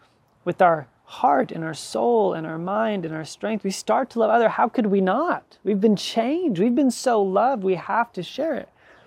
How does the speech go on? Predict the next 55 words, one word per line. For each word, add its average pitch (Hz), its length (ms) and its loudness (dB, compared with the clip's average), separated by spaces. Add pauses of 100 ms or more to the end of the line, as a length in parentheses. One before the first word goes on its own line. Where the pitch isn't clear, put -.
(680)
Um, 196 540 8
and 220 180 2
that, 277 240 8 (180)
and, 233 160 -2
and 240 180 0
to 220 60 -4
be 269 40 4
honest, 262 140 4
I 247 60 6
sat 277 280 0
down 240 140 2
and 254 80 2
I 240 40 2
was 208 80 0
like, 202 120 0
"How 285 180 0
do 392 80 2
you 403 100 4
love 208 300 2
God 160 240 -6
with 151 180 -16
your 147 180 -16 (200)
whole 175 240 0
heart, - 380 -10
with 160 160 -12
your 160 100 -10
whole 202 200 -4
soul, 170 500 -2
with 151 120 -10
your 156 80 -12
whole 190 260 -4
mind, 165 560 -6
and 147 100 -12 (520)
with - 100 -20
your 175 80 -4
whole 202 180 0
strength?" 180 420 -4
And, 180 200 -10
and 202 180 -6
as, 190 160 -4
again, 196 340 0
as, 165 160 -6
as - 180 -10
kind 185 160 -4
of 165 100 0
Westerners 190 840 0
and, 160 220 -12
and 170 160 -6
rationalists, 185 640 -2
we 196 80 -4
just 208 120 -4
start 220 200 0
to 175 80 -4
think, 185 260 -4
like, 165 180 -4